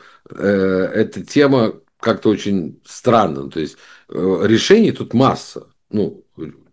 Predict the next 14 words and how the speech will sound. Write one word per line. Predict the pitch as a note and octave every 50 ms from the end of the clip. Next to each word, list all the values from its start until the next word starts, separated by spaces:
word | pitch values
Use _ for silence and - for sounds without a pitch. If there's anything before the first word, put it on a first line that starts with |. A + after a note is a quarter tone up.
| _ _
выход | - F#2+ C#3 E3+ E3 - C3 G#2
из | F#2+ -
проблемы | - G#2 G#2+ G#2+ B2 D#3 F#3+ F#3 D#3 A2+
можно | G2 G2 A2+ C3 C#3 A2 G#2+ F#2+
найти. | F#2 F2+ F2+ E2+ - - D2+ C#2 - _ _ _ - - - _ _ _
Человек | - - C#3 B2 - -
проходит | - F#2+ F#2+ - - B2+ B2 G#2 F#2+ E2+ C2+ -
идентификацию, | E2 E2 D#2 D2+ - - - E2+ F#2+ - - F3+ F3+ D#3+ - - - F#2+ D#2+
ты | - D2+
понимаешь, | - G#2 G#2 A#2 A#2+ G#2+ F2
что | - - F2+
вот | F#2 G#2 G2+ -
эта | F2+ E2+
симка | D#2+ - - B2 A#2+ G#2+ - - - -